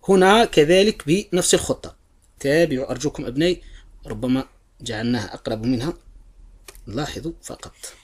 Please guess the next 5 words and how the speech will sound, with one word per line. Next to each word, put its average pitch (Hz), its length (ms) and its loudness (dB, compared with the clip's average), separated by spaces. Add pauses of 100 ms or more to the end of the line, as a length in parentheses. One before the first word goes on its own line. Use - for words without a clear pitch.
(220)
هكذا، 95 520 -14 (1400)
تابعوا 113 420 -4
كيف 123 200 -8
تتعلموا 127 680 -4
إلى 160 260 -2